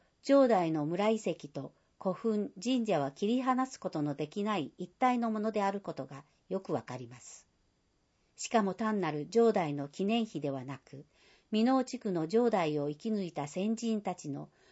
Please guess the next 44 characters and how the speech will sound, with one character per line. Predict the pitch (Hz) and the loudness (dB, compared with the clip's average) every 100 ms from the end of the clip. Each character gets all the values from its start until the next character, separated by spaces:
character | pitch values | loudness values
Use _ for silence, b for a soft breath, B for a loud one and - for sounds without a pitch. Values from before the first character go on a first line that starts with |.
| b | b
足 | - 208 247 240 | -4 -2 0 0
跡 | 226 220 | 0 0
と | 214 196 | 0 0
息 | 254 | 0
吹 | 233 233 170 | 0 -2 0
を | 151 | 2
現 | 226 247 | 2 2
代 | 208 160 | 2 0
に | 143 143 | -2 -6
伝 | - 175 180 | -6 -2 -2
え | |
て | 175 | -2
く | 160 160 | -6 -4
れ | 156 | -6
る | 147 147 b b b | -6 -12 b b b
か | 190 | -6
け | 220 220 | 2 6
が | 220 | 6
え | 220 | 4
の | 208 | 0
な | 202 196 | 0 -2
い | 151 - - | -2 -10 -8
文 | 185 208 | -4 -2
化 | 240 | 0
遺 | 226 | 0
産 | 220 208 160 | 0 -2 -2
で | 151 | -4
も | 139 | -6
あ | - | -10
り | 143 123 | -14 -14
ま | 104 | -14
す。 | - - _ _ _ _ _ _ _ _ _ _ _ _ _ _ | -18 -20 _ _ _ _ _ _ _ _ _ _ _ _ _ _
写 | - - | -10 -4
真 | 226 269 262 | 0 4 4
が | 247 226 | 6 2
二 | - 254 | 4 4
枚 | 240 202 156 | 6 4 0
あ | |
り | 135 151 | -2 -6
ま | 123 | -8
す。 | - - 147 _ _ _ _ _ _ _ - | -10 -16 -16 _ _ _ _ _ _ _ -8
一、 | 190 - 214 208 - _ _ _ _ | -8 -6 -4 -4 -6 _ _ _ _
金 | - 220 226 | 2 4 4
冠、 | - 190 175 165 | 2 0 0 -2